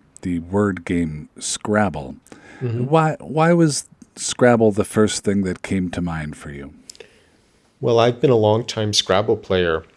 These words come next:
Speaker 2: um, going back years and years. And, um,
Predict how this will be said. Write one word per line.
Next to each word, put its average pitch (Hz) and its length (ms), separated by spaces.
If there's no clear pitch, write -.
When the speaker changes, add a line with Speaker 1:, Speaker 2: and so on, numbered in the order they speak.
Speaker 2:
um, 87 460
going 110 240
back 92 260
years 110 420
and 87 140
years. 101 680
And, 107 520
um, 104 800